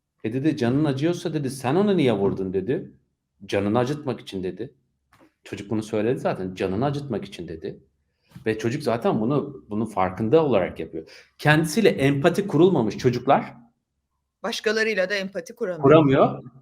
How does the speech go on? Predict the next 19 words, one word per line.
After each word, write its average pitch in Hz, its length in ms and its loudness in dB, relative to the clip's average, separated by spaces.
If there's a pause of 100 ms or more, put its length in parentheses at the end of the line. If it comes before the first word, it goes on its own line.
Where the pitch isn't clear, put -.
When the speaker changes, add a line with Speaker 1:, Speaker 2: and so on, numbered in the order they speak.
(280)
Speaker 1:
Özellikle 147 600 4
boyun 151 200 6
eğdirilen 107 460 0
çocuklar 127 300 -4
güçsüzlüğünü 135 720 -4
de 214 160 0
zorbalıkla 110 680 -2
yapıyor. - 400 -12
Zaten 147 380 -2
Speaker 2:
Mesela 254 260 0 (200)
bunu, 302 220 0
bunu 330 220 0
hayvanlar 339 480 6
üzerinde 240 400 0
de 202 60 -4
yapabiliyorlar. 175 720 -4
Bunu 254 80 0
Speaker 1:
Hayvan, 139 320 6
Speaker 2:
bir 151 60 -2